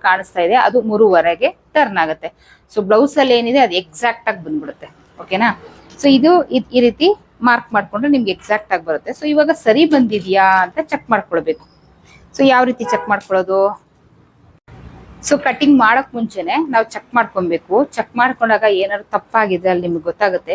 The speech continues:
So ಯಾವ ರೀತಿ ಚೆಕ್ ಮಾಡ್ಕೊಳ್ಳೋದು ಅನ್ನೋದನ್ನ ಹೇಳ್ಕೊಡ್ತೀನಿ. So ಮೆಷರ್ಮೆಂಟ್ ಬ್ಲೌಸ್ ಏನಿದೆ ಅದನ್ನ ಈ ರೀತಿ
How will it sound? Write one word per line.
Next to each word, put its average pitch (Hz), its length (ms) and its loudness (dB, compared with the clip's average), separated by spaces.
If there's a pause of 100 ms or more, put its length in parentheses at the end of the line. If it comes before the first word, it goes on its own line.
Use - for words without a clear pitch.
So 285 60 -4 (180)
ಯಾವ 170 220 4
ರೀತಿ 285 160 -4 (100)
ಚೆಕ್ - 220 -20
ಮಾಡ್ಕೊಳ್ಳೋದು 180 440 -4
ಅನ್ನೋದನ್ನ 170 300 -6
ಹೇಳ್ಕೊಡ್ತೀನಿ. 165 500 -2 (500)
So - 60 0 (160)
ಮೆಷರ್ಮೆಂಟ್ 277 560 2
ಬ್ಲೌಸ್ 190 340 2
ಏನಿದೆ 160 320 -6 (500)
ಅದನ್ನ 196 300 0
ಈ 240 100 6
ರೀತಿ 185 180 0